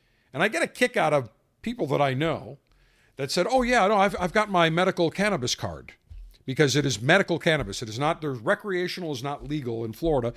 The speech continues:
but medical cannabis is. Now, I have no problem with people legitimately with a medical condition that wanna go have cannabis. No problem. But when I see people now that say, "Oh, yeah, I got my medical cannabis card," I'm like, "Well, what's your medical condition?"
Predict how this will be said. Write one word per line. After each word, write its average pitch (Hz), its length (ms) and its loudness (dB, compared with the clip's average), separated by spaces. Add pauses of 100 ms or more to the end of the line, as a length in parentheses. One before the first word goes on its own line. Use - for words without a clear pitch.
(200)
but 165 100 -4
medical 156 480 4
cannabis 139 500 -2
is. 185 220 -4 (240)
Now, 151 120 2
I 190 100 4
have 160 160 4
no 139 240 4
problem 117 460 2 (680)
with - 180 -8
people 156 480 2
legitimately 156 640 6
with 135 160 6
a 117 80 4
medical 151 580 0 (140)
condition 139 500 -2
that 117 140 -8
wanna 127 240 0
go 120 180 4
have 110 200 -2
cannabis. 90 580 -6 (260)
No 170 200 4
problem. 113 400 4 (800)
But 160 100 2
when 185 100 6
I 247 100 4
see 208 220 0
people 185 360 0
now 156 280 4
that 131 160 0
say, 160 160 2
"Oh, 262 80 0
yeah, 262 180 2
I 196 60 2
got 202 160 -2
my 190 120 2
medical 180 360 0
cannabis 175 440 -2
card," 120 220 -6
I'm 123 100 -6
like, 127 240 -2
"Well, 135 160 -4
what's 156 220 0
your 160 80 -2
medical 147 360 0
condition?" 131 500 -2